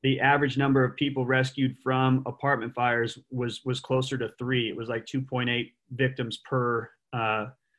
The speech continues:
multifamily dwelling fire that had rescues. So it is a lot higher, you know, and the, these are the types of things that we need to be aware of. We, um, we've certainly always said that we need to increase our responses to apartments because they have the potential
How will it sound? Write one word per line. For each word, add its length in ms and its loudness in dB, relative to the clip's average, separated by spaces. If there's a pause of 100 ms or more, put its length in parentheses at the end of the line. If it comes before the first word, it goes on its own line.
(560)
multifamily 580 2
dwelling 280 -2
fire 240 0
that 140 -4
had 280 -2
rescues. 520 -6
So 300 -8 (440)
it 120 6
is 160 10
a 60 8
lot 220 6
higher, 320 8
you 140 6
know, 140 4
and 80 4
the, 200 6
these 240 4
are 80 4
the 100 4
types 400 2
of 140 0
things 320 0
that 120 2
we 140 2
need 240 4
to 120 2
be 220 4
aware 340 6
of. 300 2
We, 280 4
um, 320 0 (500)
we've 160 4
certainly 320 6
always 300 6
said 240 4
that 240 4
we 100 4
need 200 2
to 300 2
increase 440 2
our 80 2
responses 560 -2
to 80 -2
apartments 500 -2
because 380 0
they 140 0
have 300 0
the 80 -4
potential 640 -2